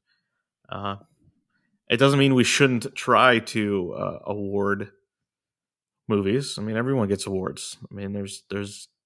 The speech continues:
LeBron gets his, his M V Ps, and, uh, the Cy Young Award still exists, and like you said, your company has awards, so it's, it's,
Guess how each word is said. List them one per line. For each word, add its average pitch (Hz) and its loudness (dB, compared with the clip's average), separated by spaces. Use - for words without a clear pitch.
LeBron 110 0
gets 107 -4
his, 104 -6
his 107 -12
M 104 -2
V 104 -4
Ps, 107 -4
and, 98 -8
uh, 92 -8
the 98 -6
Cy 104 2
Young 107 4
Award 110 4
still 110 2
exists, 107 0
and 101 -4
like 101 -4
you 120 -2
said, 113 2
your 113 0
company 117 -2
has 104 2
awards, 107 0
so 170 -4
it's, 180 -12
it's, 185 -10